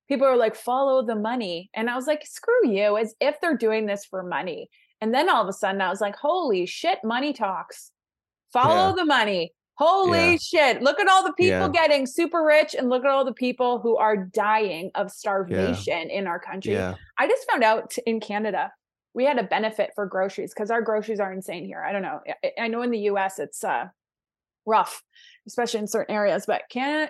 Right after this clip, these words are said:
Speaker 1: Canadians are paying a shitload for groceries. And
Speaker 2: That's
Speaker 1: so the gover-,
Speaker 2: crazy.
Speaker 1: the government of Canada just gave out a four hundred dollar benefit for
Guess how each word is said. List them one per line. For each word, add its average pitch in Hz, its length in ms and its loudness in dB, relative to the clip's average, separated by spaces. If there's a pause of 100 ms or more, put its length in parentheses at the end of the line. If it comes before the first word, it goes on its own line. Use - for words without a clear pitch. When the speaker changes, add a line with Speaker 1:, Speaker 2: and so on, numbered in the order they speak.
Speaker 1:
Canadians 311 520 -2
are 247 140 0
paying 220 420 -6 (200)
a 214 80 0
shitload 196 800 -4
for 202 120 -10
groceries. - 560 -8 (380)
And 214 80 -8
Speaker 2:
That's - 120 -4
Speaker 1:
so 226 60 0
the 208 60 0
gover-, 262 120 4
Speaker 2:
crazy. 90 320 -2 (300)
Speaker 1:
the 254 80 2
government 320 340 2
of 311 60 -4
Canada 254 360 0
just 220 280 -2
gave 214 180 2
out 202 240 2
a 214 80 -2
four 220 280 -2
hundred 214 260 -2
dollar 202 420 0
benefit 220 500 0 (320)
for 214 420 2